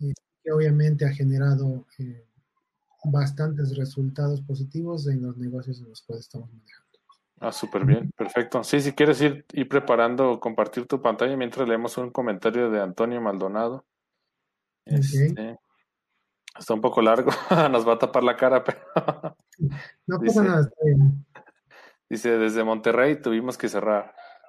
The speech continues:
Speaker 2: Nuestro negocio se mantenía ya que está cerca de una facultad,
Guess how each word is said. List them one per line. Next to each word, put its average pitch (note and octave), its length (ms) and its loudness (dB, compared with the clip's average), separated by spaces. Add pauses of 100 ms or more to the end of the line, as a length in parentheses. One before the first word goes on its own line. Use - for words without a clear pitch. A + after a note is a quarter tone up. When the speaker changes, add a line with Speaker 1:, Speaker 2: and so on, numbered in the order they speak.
Speaker 2:
Nuestro A2+ 240 -4
negocio A2+ 320 -2
se B2 160 -4
mantenía G#2+ 640 -2
ya A#2 300 -2
que - 80 -10
está - 200 -4
cerca B2 320 -2
de A#2+ 60 0
una A#2+ 140 -2
facultad, G#2+ 560 -2